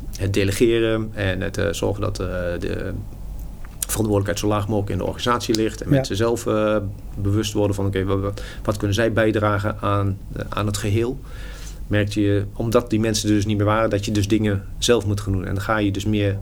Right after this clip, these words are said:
Speaker 1: micromanagen. En ja, dat, ehm,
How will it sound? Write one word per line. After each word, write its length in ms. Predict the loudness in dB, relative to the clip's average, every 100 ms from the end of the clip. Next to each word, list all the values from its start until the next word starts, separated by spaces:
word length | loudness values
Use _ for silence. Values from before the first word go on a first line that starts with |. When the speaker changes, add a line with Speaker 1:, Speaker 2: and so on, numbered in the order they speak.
| -2
Speaker 1:
micromanagen. 720 | -2 0 0 0 -2 -4 -6 -8 -10 -10 -10 -10 -10 -8 -4
En 220 | -4 -4 -4
ja, 200 | -4 -4 -8 -8
dat, 560 | -4 0 0 0 -4 -10 -10 -6
ehm, 380 | -4 -4 -4